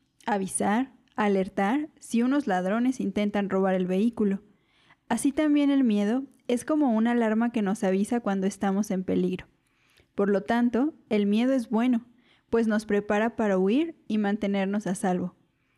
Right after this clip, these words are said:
El problema es cuando esta alarma se descompone y comienza a funcionar mal. Y entonces se activa ante cualquier cosa, y el resultado es que podemos asustarnos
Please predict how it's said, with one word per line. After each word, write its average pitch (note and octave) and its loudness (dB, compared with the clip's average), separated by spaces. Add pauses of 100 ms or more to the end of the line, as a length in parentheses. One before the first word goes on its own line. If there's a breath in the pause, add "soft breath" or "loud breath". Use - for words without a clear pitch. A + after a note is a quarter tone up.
(300 soft breath)
El G#3 0
problema A3+ 0
es - -4 (280)
cuando G3 0
esta G3+ -4
alarma B3+ 2
se C4+ -2
descompone B3 0 (120)
y A3+ -2
comienza A#3 2
a C4+ -2
funcionar F#3 -2
mal. E3+ -4 (600 soft breath)
Y F#3+ -2
entonces A#3+ -2 (220 soft breath)
se - -2
activa D4 2
ante C4+ 0
cualquier G#3+ 0
cosa, A#3 -2 (340 soft breath)
y C#4+ 2
el D4+ 2
resultado C4+ 0
es A#3 -2
que B3 -2
podemos G#3+ 0
asustarnos A3 0